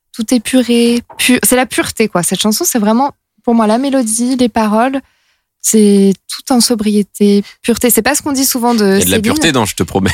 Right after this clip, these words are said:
Speaker 2: aussi.
Speaker 1: Et <laughs> ouais, c'est vrai que les deux, du coup. Mais pour moi, c'est un petit, ouais, un tout petit bijou, quoi. C'est, c'est un, enfin, c'est tellement brut, pur, euh, que je, j'aime beaucoup,
Speaker 2: Mm.
Speaker 1: beaucoup cette chanson. C'est une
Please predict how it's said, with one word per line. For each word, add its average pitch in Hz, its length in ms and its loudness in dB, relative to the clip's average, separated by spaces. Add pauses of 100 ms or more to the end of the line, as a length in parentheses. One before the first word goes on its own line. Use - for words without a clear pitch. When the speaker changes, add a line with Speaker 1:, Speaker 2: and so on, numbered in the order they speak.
Speaker 2:
aussi. - 200 -6
Speaker 1:
Et 226 240 0
<laughs> - 20 0
ouais, 339 40 2 (880)
c'est - 240 -4
vrai 247 200 -2
que - 180 -6
les 214 140 -4
deux, 240 160 -6
du 226 200 -6
coup. 285 160 -6 (540)
Mais 247 120 0
pour 262 160 0
moi, 285 180 0
c'est 330 160 -2
un 226 180 0
petit, 262 280 -2
ouais, 311 100 0 (140)
un 220 100 0
tout 302 160 -4
petit - 240 -4
bijou, 233 380 -4
quoi. 190 180 -2
C'est, 190 220 0
c'est - 160 -2
un, 180 160 -2 (180)
enfin, 175 440 -4 (140)
c'est - 220 -6
tellement 269 440 0
brut, 214 600 0
pur, 269 380 -4 (640)
euh, 180 540 2
que 196 120 0
je, 180 260 0
j'aime 185 280 2
beaucoup, 262 380 0
Speaker 2:
Mm. - 20 -4
Speaker 1:
beaucoup 233 180 0
cette 208 160 -2
chanson. 214 320 0
C'est 220 160 0
une 180 360 0